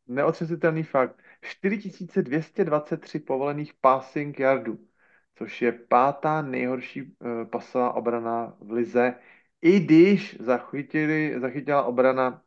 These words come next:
Bengals sedmnáct interceptionů, což ji řadí na osmý místo, tak těch povolených yardů bylo na můj vkus hodně. Přesto můžu říct, že takovej Dax Hill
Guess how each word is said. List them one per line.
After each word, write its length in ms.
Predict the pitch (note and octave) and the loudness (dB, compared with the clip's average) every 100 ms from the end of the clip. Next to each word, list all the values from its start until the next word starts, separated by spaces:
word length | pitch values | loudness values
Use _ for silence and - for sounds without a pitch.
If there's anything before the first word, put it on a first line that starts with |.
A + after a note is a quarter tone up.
| _ | _
Bengals 600 | A#2+ B2+ B2+ B2 G#2+ - _ _ _ _ | -4 -2 0 -2 -4 -10 _ _ _ _
sedmnáct 400 | - C3 C#3+ B2 | -4 -2 0 -2
interceptionů, 600 | A2+ B2 B2 C3+ - D#3 | -2 -6 -6 -8 -8 -10
což 300 | - A#2 - | -10 -12 -8
ji 80 | B2 | -6
řadí 280 | A#2 G#2+ A#2 | -4 -6 -8
na 100 | G2 | -10
osmý 360 | - - C3+ C#3 | -12 -12 -10 -10
místo, 440 | D3+ - D3+ D3 - - _ _ | -8 -2 0 0 -8 -20 _ _
tak 300 | B2+ B2+ B2+ | 2 2 0
těch 220 | - B2+ | -8 -8
povolených 640 | - B2 B2 B2+ B2+ A#2 - | -4 -2 0 -2 -4 -6 -4
yardů 340 | A#2 G#2+ A2+ | -4 -4 -10
bylo 480 | G#2 A#2 A2+ A2+ A2+ _ _ _ - | -6 -4 -4 -6 -10 _ _ _ -14
na 440 | A2+ A#2+ C3 D3+ | -8 0 4 4
můj 300 | F3 F#3 F#3 | 4 4 2
vkus 760 | F3+ - C3+ C3 B2+ - - _ - - _ _ | 0 -4 -2 -2 -4 -12 -20 _ -20 -20 _ _
hodně. 880 | - G2+ C3 A#2+ B2 A2+ C3+ G#3+ - _ _ _ _ _ | -14 2 4 4 2 2 2 0 -4 _ _ _ _ _
Přesto 480 | - F#3 G#3 - A3+ | 0 4 4 2 -2
můžu 260 | A3 F#3+ D3 | 2 2 2
říct, 380 | A2+ B2+ D3 A#2+ | 0 -4 -8 -10
že 200 | A2+ C3+ | -4 0
takovej 580 | C#3 - E3+ F3 D3 A2+ | 0 2 4 4 4 4
Dax 260 | D#3+ B2 | 4 2
Hill 440 | A2+ A2 G#2+ C3 | -2 0 0 -2